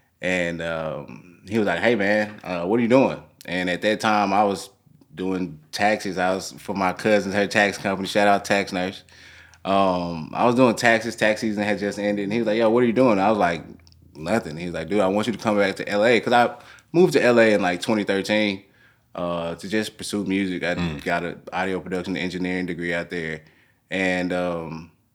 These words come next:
Speaker 1: so I got my feet wet, you know, with the city, uh, different people out there, different artists, different producers. But Teddy Walton, uh, was my brother. He called me and he was like, "Yo, I want you to help me with some management stuff."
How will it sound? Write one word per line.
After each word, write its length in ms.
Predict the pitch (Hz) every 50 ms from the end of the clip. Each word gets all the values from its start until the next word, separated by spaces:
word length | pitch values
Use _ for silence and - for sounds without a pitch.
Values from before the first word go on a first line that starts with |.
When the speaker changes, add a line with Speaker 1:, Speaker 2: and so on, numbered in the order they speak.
| _ _ _ _ _ _ _ _ _ _ _ _ - - -
Speaker 1:
so 140 | - 131
I 120 | 117 127 127
got 140 | 131 127 117
my 140 | 117 104
feet 280 | 98 - 131 123 117 -
wet, 340 | 87 104 110 101 - - -
you 120 | 90 95
know, 200 | 95 98 98 101 101
with 100 | 98 98
the 80 | 98
city, 440 | - - 98 98 95 101 104 - _ _ _ _ _ _ -
uh, 280 | 87 87 87 85 85
different 320 | 82 78 98 95 104 85 -
people 240 | 104 98 80 92
out 160 | 90 90 87 -
there, 240 | 87 90 90 90
different 280 | 87 92 87 90 92 -
artists, 360 | - 85 87 87 87 87 87 85
different 240 | - 85 85 85
producers. 420 | - - 80 82 82 - 76 - - _ _ - - - - _ _ -
But 160 | 92 95 92
Teddy 200 | - 113 101 98
Walton, 480 | 95 101 104 113 107 - 101 92 87
uh, 200 | 90 87 87 87
was 100 | 85 82
my 160 | 90 87 80 80
brother. 420 | 76 82 104 110 104 95 90 - - _ _ _ _ _ _ _ _ _
He 160 | _ - 104 98
called 280 | - 110 113 110 104
me 40 | 104
and 60 | 98
he 60 | 95
was 100 | 95 92
like, 140 | 95 92 95
"Yo, 120 | 98 101 98
I 80 | 101
want 220 | 101 110 110 107 -
you 20 |
to 80 | 104 104
help 140 | 110 110 104
me 100 | 104 104
with 160 | 98 101 92
some 140 | - 90 87
management 460 | 90 101 117 127 107 80 80 76 73
stuff." 200 | - - - -